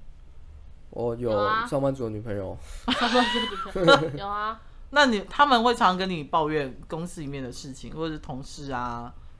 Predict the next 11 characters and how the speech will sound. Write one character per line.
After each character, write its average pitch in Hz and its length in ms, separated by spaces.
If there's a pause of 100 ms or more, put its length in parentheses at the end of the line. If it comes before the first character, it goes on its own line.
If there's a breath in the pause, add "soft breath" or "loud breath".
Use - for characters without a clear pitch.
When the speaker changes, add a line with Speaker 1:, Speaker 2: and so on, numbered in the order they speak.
Speaker 3:
主 147 260
管 131 360
啊、 117 480
制 170 240 (120)
度 156 240
啊？ 123 560 (640 soft breath)
Speaker 1:
其 165 120
实 185 140
我 160 180
觉 135 160
得， 127 460